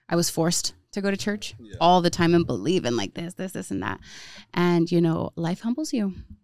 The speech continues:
Speaker 1: Life humbles you, and then you get back up. And now, like, lo que quiera Dios,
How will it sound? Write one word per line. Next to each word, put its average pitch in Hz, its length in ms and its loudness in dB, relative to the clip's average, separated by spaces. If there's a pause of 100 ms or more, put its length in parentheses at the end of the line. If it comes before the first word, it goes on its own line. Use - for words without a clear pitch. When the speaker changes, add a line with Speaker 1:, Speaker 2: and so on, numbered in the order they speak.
(200)
Speaker 1:
Life 180 220 -2
humbles 214 380 0
you, 233 160 0
and 214 100 0
then 175 120 0
you 180 100 0
get 185 160 -4
back 185 240 -4
up. 190 220 -2 (100)
And 170 280 0
now, 180 520 2 (520)
like, 160 420 -4 (1160)
lo 202 220 4
que 190 140 -2
quiera 202 280 0
Dios, 220 380 -2